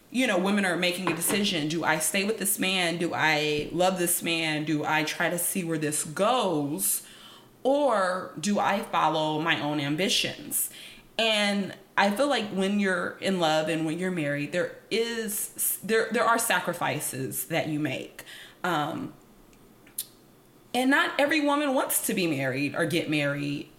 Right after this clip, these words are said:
you know, or that kind of thing. However, if you know as an individual, and whether this is the man or the woman,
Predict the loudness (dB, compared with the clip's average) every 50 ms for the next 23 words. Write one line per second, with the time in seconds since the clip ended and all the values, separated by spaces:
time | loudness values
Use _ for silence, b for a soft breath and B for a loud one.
0 | -8 -4 -2 0 2 2 2 4 2 2 2 0 -2 -2 -2 -2 -4 -4 -6 -6
1 | -6 -6 -8 -10 -12 B B B B B 0 2 4 4 4 2 2 2 0 0
2 | 0 -2 -2 -2 -2 -2 -2 -2 -2 -2 0 0 2 2 2 2 2 2 0 0
3 | -2 -4 -6 -8 -6 -2 0 2 2 2 2 0 -2 -4 -4 -4 -2 -2 0 0
4 | 0 0 2 0 0 0 0 0 0 0 0 0 0 -2 -2 -4 -4 -4 -4 -4
5 | -6 -4 -4 -2 0 0 2 2 2 0 0 0 0 0 0 0 0 0 -2 -2
6 | 0 -2 -2 -4 -4 -6